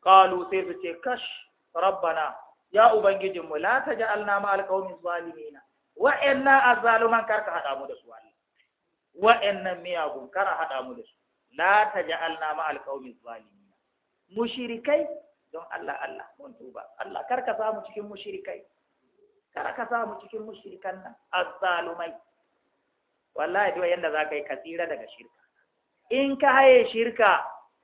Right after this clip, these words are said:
to, in Allah ya da duk yawan zunubinka za ka je aljanna. Ba za a sa ka a darul kuldi ba. Gidan dawwama a jahannama ba za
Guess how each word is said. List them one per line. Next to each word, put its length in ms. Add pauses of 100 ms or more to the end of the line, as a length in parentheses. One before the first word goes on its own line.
(240)
to, 100
in 200
Allah 340
ya 60
da 140
duk 100
yawan 480
zunubinka 460
za 160
ka 80
je 120
aljanna. 420 (1080)
Ba 160
za 140
a 220
sa 200
ka 100
a 120
darul 420
kuldi 320
ba. 140 (1700)
Gidan 340
dawwama 500
a 100
jahannama 540
ba 120
za 140